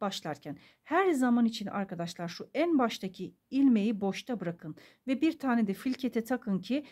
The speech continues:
gevşerse bile sökülmesin. Şimdi bakın ikinci ilmeği alıyorum. Arada bir tane boş ilmek bırakıyorum. Onun yanındaki ilmeği alıyorum. Bakın ortada bir tane ilmek kalıyor. Şimdi bu iki ilmeği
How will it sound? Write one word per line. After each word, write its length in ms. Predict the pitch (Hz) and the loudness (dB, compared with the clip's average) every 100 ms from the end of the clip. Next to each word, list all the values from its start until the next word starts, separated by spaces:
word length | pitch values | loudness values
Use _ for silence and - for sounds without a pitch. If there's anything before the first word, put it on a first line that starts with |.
| - _ | -20 _
gevşerse 640 | 214 254 247 277 254 - 180 | 0 0 2 0 0 -2 -2
bile 160 | 170 | 0
sökülmesin. 760 | 170 - 202 185 160 151 - - _ - _ | -2 -4 -6 -4 -4 -6 -8 -14 _ -20 _
Şimdi 300 | - 277 254 | -6 0 2
bakın 300 | 220 - 214 - | 2 -2 -8 -8
ikinci 420 | 262 294 254 302 | -2 2 4 4
ilmeği 280 | 269 240 294 | 4 4 4
alıyorum. 480 | 202 175 160 143 - _ _ _ | 2 2 0 -2 -12 _ _ _
Arada 380 | 214 226 226 247 | -2 2 2 2
bir 200 | 302 349 | 0 0
tane 460 | - 233 190 196 262 _ _ | 0 2 2 2 -2 _ _
boş 280 | 254 247 - | 0 0 -2
ilmek 440 | 233 180 170 - | -6 -6 -6 -6
bırakıyorum. 560 | 220 247 247 277 294 - | -4 -4 0 0 0 -2
Onun 240 | 240 262 294 | 2 4 4
yanındaki 440 | 262 226 214 240 | 4 2 0 -2
ilmeği 340 | 220 185 175 | -2 -2 -2
alıyorum. 380 | 143 147 147 143 - - | -4 -6 -8 -10 -16 -16
Bakın 240 | 185 180 - | -12 -12 -4
ortada 480 | 254 269 220 196 190 | 0 0 0 -4 -2
bir 140 | 269 | -4
tane 300 | 269 226 262 | -4 -2 -2
ilmek 340 | - 175 165 - | 0 -2 -2 -6
kalıyor. 340 | 151 123 - _ - - - | -10 -8 -12 _ -20 -20 -18
Şimdi 340 | - 330 311 | -6 0 0
bu 120 | 277 349 | 0 -2
iki 280 | 277 - | -4 -4
ilmeği 680 | 330 240 208 185 185 277 - | -2 2 2 2 0 -2 -6